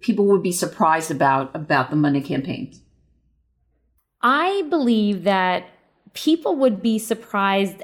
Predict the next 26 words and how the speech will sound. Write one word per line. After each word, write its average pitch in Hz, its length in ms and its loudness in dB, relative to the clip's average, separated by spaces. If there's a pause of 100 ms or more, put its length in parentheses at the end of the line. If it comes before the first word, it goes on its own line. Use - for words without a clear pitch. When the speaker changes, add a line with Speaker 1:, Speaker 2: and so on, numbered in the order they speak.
Speaker 2:
at 185 520 -2
how 202 380 -2
small 185 920 -4
our 180 420 -2
team 196 420 -4
is, 349 460 -4 (340)
yet 185 540 0 (400)
we 202 160 0
have 190 240 -2
a 185 40 0
huge 185 480 -6
presence. 208 800 -4 (100)
The 220 100 -2
group 208 360 -4
is, 175 300 -4
is 175 480 -8
quite 254 380 -4
small, 175 360 -6
as 175 140 -6
I 180 80 -2
mentioned. 180 560 -6
We're, 170 500 -4
um, - 640 -8
a 196 80 -6
team 180 720 -6
of 170 600 -2